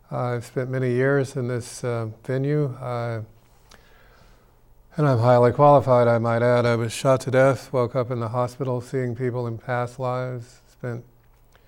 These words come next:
well over forty years, uh, taking people into their past lives, taking people between lives. That's, uh, taking people off planet to see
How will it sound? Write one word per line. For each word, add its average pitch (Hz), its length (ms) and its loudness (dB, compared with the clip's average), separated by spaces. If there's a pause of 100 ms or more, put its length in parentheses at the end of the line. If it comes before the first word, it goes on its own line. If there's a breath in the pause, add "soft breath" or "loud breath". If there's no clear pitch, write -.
(440 soft breath)
well 131 240 0
over 123 240 0
forty 123 380 -2
years, 123 600 -2
uh, 117 300 -6
taking 143 380 -4
people 117 320 -4
into 113 160 -6
their 113 160 -8
past 117 420 -4
lives, 117 400 -8 (420 soft breath)
taking 127 380 -2
people 131 260 0
between 131 540 0
lives. 110 500 2 (1000 soft breath)
That's, - 340 -2
uh, 135 300 2 (420)
taking 151 380 0
people 143 260 0
off 135 260 4
planet 135 420 -4
to 123 140 -10
see 127 460 -4